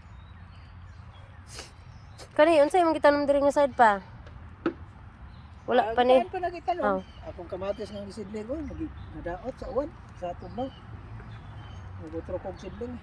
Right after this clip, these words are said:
Speaker 1: Nagutro kay sidling, sige lang.
Speaker 2: Kay diri na,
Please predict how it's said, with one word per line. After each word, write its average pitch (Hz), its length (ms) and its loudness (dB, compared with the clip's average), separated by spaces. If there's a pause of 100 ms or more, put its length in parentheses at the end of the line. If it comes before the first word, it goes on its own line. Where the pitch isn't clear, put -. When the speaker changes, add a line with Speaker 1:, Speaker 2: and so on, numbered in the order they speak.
(360)
Speaker 1:
Nagutro 220 340 0
kay 240 120 2
sidling, 240 400 2
sige 311 180 2
lang. 403 200 4 (720)
Speaker 2:
Kay 170 140 -6
diri 190 240 -2
na, 208 120 -4